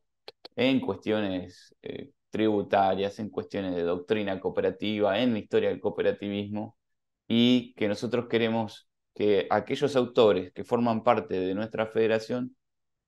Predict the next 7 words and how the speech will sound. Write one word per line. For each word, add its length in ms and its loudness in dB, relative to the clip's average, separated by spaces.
puedan 640 10
dar 220 8
a 100 8
conocer, 560 0
eh, 260 -4
su 200 -2
producción 680 4